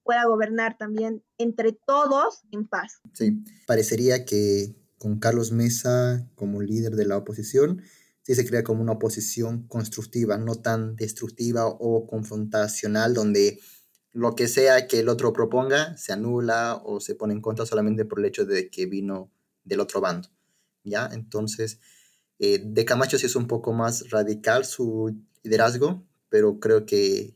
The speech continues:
Speaker 2: en vista de que vienen elecciones subnacionales, ambos van a mantener un perfil más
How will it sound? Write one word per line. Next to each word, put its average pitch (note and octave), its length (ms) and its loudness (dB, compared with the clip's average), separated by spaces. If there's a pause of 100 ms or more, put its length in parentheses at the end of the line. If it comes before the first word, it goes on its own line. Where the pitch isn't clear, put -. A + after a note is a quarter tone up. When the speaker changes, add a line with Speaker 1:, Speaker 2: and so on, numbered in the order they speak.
(100)
Speaker 2:
en G#2 240 -2
vista A2 260 0
de G2+ 140 0
que G#2 100 -2
vienen G#2 400 -4
elecciones A2+ 880 -2 (500)
subnacionales, A#2 1040 -2 (500)
ambos A2+ 500 0
van G#2 160 0
a G#2 40 0
mantener G#2 400 -2
un G#2 120 -2
perfil G#2 360 -2
más G2+ 680 -4